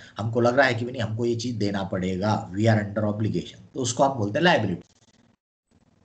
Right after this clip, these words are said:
Provision, provision is a liability, provision is a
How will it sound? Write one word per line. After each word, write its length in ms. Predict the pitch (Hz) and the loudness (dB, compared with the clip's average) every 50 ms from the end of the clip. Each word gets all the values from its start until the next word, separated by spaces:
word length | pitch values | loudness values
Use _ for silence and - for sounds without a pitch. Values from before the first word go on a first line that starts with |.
| _ _ _ _ _ _ _ _ _ - | _ _ _ _ _ _ _ _ _ 4
Provision, 720 | 156 170 175 170 190 190 175 135 131 - 110 113 113 - - - _ _ - 131 | 6 6 6 6 6 4 2 2 0 -2 -4 -4 -6 -12 -18 -20 _ _ -6 -2
provision 560 | 139 143 151 165 190 196 185 180 208 208 196 | 0 2 2 2 0 0 0 2 0 0 0
is 160 | 196 196 202 | 0 -2 0
a 40 | 202 | 2
liability, 680 | 196 196 196 196 175 123 107 87 85 - - - - - _ _ _ _ _ - - _ _ _ _ _ _ _ _ _ _ _ _ _ _ _ _ _ _ - | 2 2 2 2 0 -2 -4 -6 -6 -6 -10 -14 -20 -20 _ _ _ _ _ -20 -20 _ _ _ _ _ _ _ _ _ _ _ _ _ _ _ _ _ _ -2
provision 800 | 117 110 110 113 117 127 135 139 135 135 135 151 151 151 147 143 | 0 2 2 4 4 4 2 0 0 -2 -2 0 0 0 -2 -4
is 260 | 139 127 120 120 127 | -8 -8 -6 -2 0
a 320 | 139 151 170 - - - | 2 2 0 0 -4 -8